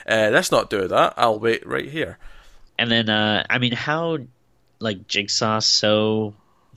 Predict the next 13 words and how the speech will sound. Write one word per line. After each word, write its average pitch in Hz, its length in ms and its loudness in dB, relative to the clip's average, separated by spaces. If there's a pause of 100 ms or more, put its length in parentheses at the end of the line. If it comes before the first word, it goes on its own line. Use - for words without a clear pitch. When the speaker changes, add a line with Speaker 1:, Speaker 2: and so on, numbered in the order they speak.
Speaker 2:
perfectly 110 580 0
knew 101 520 -2
<laughs> - 100 -4
that 113 200 2
he 123 200 2
was 113 320 4
going 104 380 -2
to, 101 540 -2 (540)
like, 104 220 -2
fall 98 260 2
for 113 140 0
this 95 160 -2
trap 90 400 -2